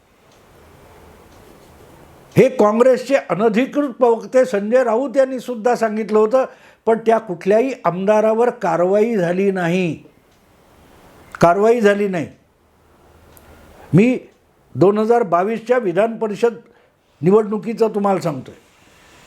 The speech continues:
अशा आमदारांवर विसंबून राज्यसभेसाठी महत्त्वाचा मोहरा टाकता येणार नाही. नाहीतर अन्यथा गोष्ट लक्षात घ्या मित्रांनो, महाराष्ट्रातून राज्यसभेवर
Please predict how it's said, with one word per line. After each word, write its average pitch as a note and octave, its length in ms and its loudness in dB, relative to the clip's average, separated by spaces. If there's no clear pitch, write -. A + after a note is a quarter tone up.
अशा G#3+ 300 2
आमदारांवर A#3+ 840 2
विसंबून A3+ 640 -4
राज्यसभेसाठी A3+ 1080 0
महत्त्वाचा A#3+ 720 0
मोहरा G#3+ 500 0
टाकता A3 420 0
येणार G#3+ 360 2
नाही. G#3 320 -2
नाहीतर A3+ 420 2
अन्यथा A3+ 580 -2
गोष्ट A3 340 -2
लक्षात A#3 420 0
घ्या A#3 200 -2
मित्रांनो, A3+ 500 -4
महाराष्ट्रातून A#3 920 2
राज्यसभेवर A3 920 0